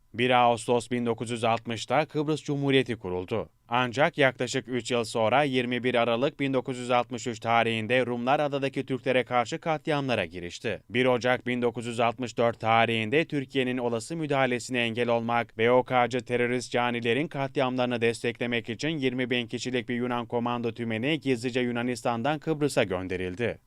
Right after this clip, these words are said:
Türkiye'nin araya girmesiyle katliamların durdurulabilmesi için dört Mart bin dokuz yüz altmış dört tarihinde B M Güvenlik Konseyi İngilizlerin hazırladığı adaya barış gücü gönderilmesine ilişkin yüz seksen altı numaralı kararı kabul etti.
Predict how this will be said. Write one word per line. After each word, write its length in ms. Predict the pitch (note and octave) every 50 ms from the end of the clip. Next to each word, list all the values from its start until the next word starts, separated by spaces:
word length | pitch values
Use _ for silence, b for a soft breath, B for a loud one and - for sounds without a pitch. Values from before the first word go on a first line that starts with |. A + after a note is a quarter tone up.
| _ _
Türkiye'nin 540 | - B2+ B2+ A2 - B2+ B2 B2 B2+ B2
araya 300 | B2 A#2+ A#2+ A#2 A#2+ A#2+
girmesiyle 760 | A#2 G2+ A#2 A#2+ A#2+ A#2+ A#2+ A2+ - - A#2+ A2 A2 C#3 E3
katliamların 760 | - C#3 C3 C3 - - C3+ B2 B2+ B2+ B2 B2 B2 B2 A#2
durdurulabilmesi 880 | A2 A#2 A#2 A2 A2+ A#2+ A#2 A#2+ A#2 A2+ A#2+ A#2 A2+ A#2 A2+ A2+ - B2+
için 420 | A#2+ A2+ G#2+ - C3 D#3 F3 D3+
dört 240 | C#3 C3+ C3+ B2+ -
Mart 260 | C3+ B2+ B2 A#2 -
bin 120 | B2+ B2 B2
dokuz 220 | A#2+ A2 - A#2+
yüz 80 | A2 B2
altmış 360 | A#2 A#2 - B2+ A#2 A2 -
dört 200 | B2 A#2+ A#2 -
tarihinde 760 | - A2+ A2+ A2+ A#2 A#2 A#2 A2+ A2 A2 A#2+ A#2+ A#2+ A2+ G#2 b b b
B 160 | B2 A#2 A#2
M 200 | A#2 B2 A#2+ A#2+
Güvenlik 500 | G#2+ A#2 A#2 A#2+ A#2 A#2 A#2 A#2 A2+ A2+
Konseyi 500 | - A#2 A#2 A2+ G#2+ - A#2 A#2+ C#3+ D#3
İngilizlerin 600 | - D3+ D3 C#3 C#3 C#3 C#3 C3+ A#2+ A#2+ C3 C3 B2+
hazırladığı 580 | A#2+ B2+ A2+ A#2 A#2+ B2 A#2+ A2+ A#2+ B2 A#2+
adaya 360 | A#2 A#2+ A2 A#2+ A#2+ A#2 A2
barış 280 | A2 A2+ C3 D#3 - -
gücü 220 | - D3 C3+ C#3
gönderilmesine 680 | C3 C3 B2+ B2+ B2+ B2+ B2 B2 B2 B2 A2+ - B2+ B2
ilişkin 380 | A#2 A#2+ A#2+ A#2 - C3 A#2+ A#2+
yüz 140 | A#2+ A2+
seksen 320 | - B2 A#2 G#2+ - B2 A#2+
altı 300 | A#2 A2 A2 - E3 D#3+
numaralı 400 | D#3 D3+ D3 C#3 C#3 C#3 C#3+ C#3
kararı 400 | - C#3 C3+ C#3 C3+ B2+ A#2+ -
kabul 340 | - G2 F2+ E2+ F2+ F#2 F#2
etti. 380 | F#2 F2+ - - A#2+ G2 D#2+